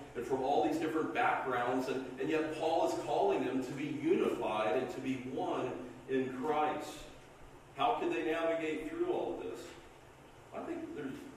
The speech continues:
maybe a, a good illustration to think about this, even in the United States of America. We have people from all different backgrounds, right? You have the Native Americans, you have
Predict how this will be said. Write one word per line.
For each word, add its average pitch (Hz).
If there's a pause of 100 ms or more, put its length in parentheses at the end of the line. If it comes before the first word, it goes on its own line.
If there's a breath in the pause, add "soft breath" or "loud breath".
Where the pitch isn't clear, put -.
maybe 135
a, 101
a - (100)
good 135
illustration -
to -
think 135
about 120
this, 113 (280)
even -
in 117
the 110
United -
States -
of - (100)
America. - (680 loud breath)
We 139
have 196
people 208
from 151
all 185
different -
backgrounds, - (220)
right? 87
You 131
have -
the 135
Native 147
Americans, - (160)
you 117
have 117